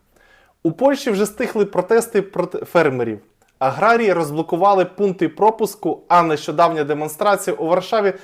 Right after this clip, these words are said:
не була вже такою масштабною, як попередні. Протести фермерів майже завершилися.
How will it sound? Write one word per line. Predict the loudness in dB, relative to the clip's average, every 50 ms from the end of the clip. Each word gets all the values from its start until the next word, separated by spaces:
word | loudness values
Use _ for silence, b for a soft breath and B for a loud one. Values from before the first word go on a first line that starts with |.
| B B B 0
не | 2 4
була | 6 8 8 6 6
вже | 4 0 -4
такою | -4 -2 0 0 0
масштабною, | 0 -2 2 2 2 4 2 0 -2 0 0
як | 0 0 -2 -4
попередні. | -6 -4 -2 -2 -2 -2 -4 -6 -12 -20 _ _ b b b b b b b _ -2
Протести | -2 0 2 0 0 0 -2 -4
фермерів | 2 4 6 6 6 4 2 0 0 0 -2 -2
майже | -2 0 2 2 2 2 2
завершилися. | 2 2 4 4 6 4 4 2 -2 -6 -6 -6 -6 -8 -12 -18